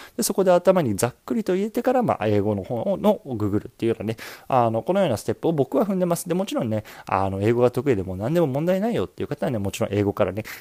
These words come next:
あの、行った方がいいと思うんですけども、やっぱり僕の英語力はそこまで高くないので、まずはね、こう、日本語でググってから、こう、英語にっていうようなステップをね、まあ、あの、踏んでるというようなところでね、まずはインターネットで、こう、日本語でね、例えばアメリカ不動産投資の、あの、ステッ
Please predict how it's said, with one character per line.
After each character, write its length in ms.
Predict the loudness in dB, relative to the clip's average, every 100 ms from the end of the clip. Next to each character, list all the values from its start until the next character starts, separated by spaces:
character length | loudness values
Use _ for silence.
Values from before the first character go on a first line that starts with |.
| -8
あ 100 | -6
の、 100 | -6
行 100 | -6
っ 20 |
た 300 | -2 -2 0
方 140 | 0
が 100 | 0
い 40 | 0
い 40 |
と 80 | -4
思 100 | -8
う 60 |
ん 60 | -8
で 80 | -12
す 100 | -12
け 80 | -8
ど 60 |
も、 80 | -4
や 80 | -2
っ 20 |
ぱ 80 | -2
り 100 | 0
僕 240 | -2 -2
の 100 | 0
英 100 | 2
語 100 | 4
力 160 | 4 0
は 80 | -6
そ 100 | -2
こ 80 |
ま 120 | 0 0
で 60 |
高 180 | 2 0
く 140 | 2 0
な 120 | 0
い 60 |
の 80 | -2
で、 220 | -4 -6 -10 _ _ _ _ _ -6
ま 140 | 2 4
ず 100 | 4
は 60 |
ね、 80 | 0
こ 100 | -2
う、 40 | -2
日 60 |
本 140 | -2 2
語 80 |
で 100 | 2
グ 100 | 2
グ 80 | 2
っ 20 |
て 160 | 0 2
か 100 | 2
ら、 80 | 4
こ 120 | 4
う、 40 |
英 100 | 2
語 100 | 2
に 100 | -2
っ 20 | -4
て 120 | -4
い 40 |
う 20 |
よ 0 |
う 20 | -4
な 60 |
ス 60 | -4
テ 80 | -8
ッ 40 |
プ 120 | -6
を 40 | -8
ね、 100 | -8 -12 -6
ま 80 | -4
あ、 160 | -2 -2
あ 40 |
の、 80 | -4
踏 160 | -6
ん 40 | -4
で 80 | -4
る 80 |
と 80 | -4
い 40 | -12 -12 -6
う 20 |
よ 40 | -6
う 20 |
な 40 |
と 120 | -4 2
こ 100 | 2
ろ 60 |
で 100 | 2
ね、 180 | 0 -2 -2
ま 100 | 2
ず 100 | 4
は 60 | 2
イ 80 | 0
ン 60 | 0
タ 120 | 2
ー 20 |
ネ 80 | 2
ッ 20 |
ト 100 | 0
で、 80 | 0
こ 100 | 0
う、 40 |
日 80 | -4
本 160 | -4 -4
語 80 | -2
で 80 |
ね、 120 | -2 -4 -6 -2
例 80 |
え 20 | -2
ば 100 | -4
ア 60 |
メ 80 | -8
リ 80 | -8
カ 120 | -10
不 120 | -6
動 140 | -2 0
産 220 | 0 -2
投 180 | 2 2
資 140 | 0
の、 120 | -10 -6
あ 140 | -6
の、 180 | -6 -8
ス 100 | -6
テ 100 |
ッ 60 | -6